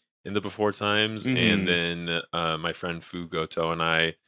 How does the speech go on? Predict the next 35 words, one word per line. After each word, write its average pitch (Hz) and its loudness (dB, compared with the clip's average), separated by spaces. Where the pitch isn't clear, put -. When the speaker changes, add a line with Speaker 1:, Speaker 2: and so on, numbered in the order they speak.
Speaker 1:
kept 101 -2
it 78 -4
going 82 2
on 80 -6
Zoom 90 -2
in 139 -2
the 120 0
Speaker 2:
Mm-hmm. 104 -4
Speaker 1:
pandemic. 92 0
So 95 2
we 90 2
had, 92 -2
like, 82 0
a 85 -4
weekly 80 -6
show 80 2
that 76 4
we 80 2
would 80 0
do 78 2
on 76 -2
Zoom, 78 -4
and 90 0
it - -6
was 151 -2
more 147 4
like 107 6
just, - -4
like, 80 0
a 78 0
hangout 78 -4
thing, 76 -4
really, 78 2
Speaker 2:
Yeah. 95 8
Speaker 1:
but 82 2